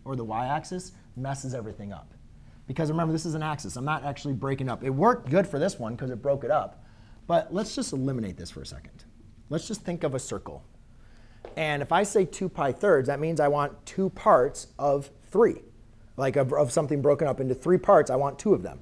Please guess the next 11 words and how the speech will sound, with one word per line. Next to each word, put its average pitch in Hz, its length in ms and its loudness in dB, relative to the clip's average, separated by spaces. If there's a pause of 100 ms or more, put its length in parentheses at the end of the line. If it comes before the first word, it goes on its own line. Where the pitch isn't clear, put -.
right? 160 260 2 (460)
So 156 120 0
I 170 80 6
need 208 160 2
to 170 80 -2
break 156 280 -2
this 160 200 -4
up 110 160 -6
into 131 120 -4
thirds. - 520 -6 (3000)
So 131 440 2